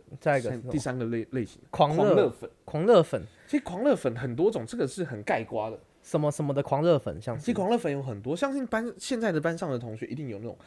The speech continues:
Speaker 2: 韩团的，
Speaker 1: 哦，OK。
Speaker 2: 甚至是陆团的。
Speaker 1: 陆团哦，真的哦。
Speaker 2: 对，对，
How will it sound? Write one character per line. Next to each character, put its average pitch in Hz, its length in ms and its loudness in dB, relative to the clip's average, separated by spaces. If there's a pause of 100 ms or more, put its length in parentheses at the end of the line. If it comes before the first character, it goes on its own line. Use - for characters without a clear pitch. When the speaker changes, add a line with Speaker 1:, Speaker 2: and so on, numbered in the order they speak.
(100)
Speaker 2:
韩 - 280 -8
团 - 200 -8
的， - 280 -6
Speaker 1:
哦， 180 480 10
OK。 226 100 6
Speaker 2:
甚 285 80 6
至 262 80 4
是 254 140 4
陆 269 260 12
团 82 340 -4
的。 - 80 -20 (180)
Speaker 1:
陆 226 200 4
团 131 300 -2
哦， 127 180 -12
真 202 100 -2
的 208 60 0
哦。 160 60 0
Speaker 2:
对， 117 60 -6
对， - 40 -12